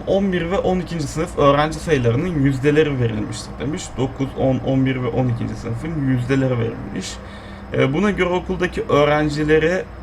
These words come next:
öğrenci sayısının daire grafiğiyle gösterimi aşağıdakilerden hangisidir demiş gençler.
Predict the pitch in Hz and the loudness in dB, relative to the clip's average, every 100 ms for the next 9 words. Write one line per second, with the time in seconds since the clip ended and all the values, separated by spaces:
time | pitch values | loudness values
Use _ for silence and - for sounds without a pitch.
0 | - - 131 143 160 214 190 156 - 156 | -6 2 6 6 4 0 0 0 0 0
1 | 131 143 170 151 147 127 131 113 131 151 | 2 2 0 0 0 0 0 2 2 0
2 | 170 165 180 147 175 151 143 120 139 185 | -4 -4 -2 -2 -2 -4 -2 0 0 -2
3 | - - 165 190 123 113 113 117 117 - | -4 0 0 0 -2 -2 -4 -4 -6 -8
4 | - 117 117 156 | -8 -6 -2 -2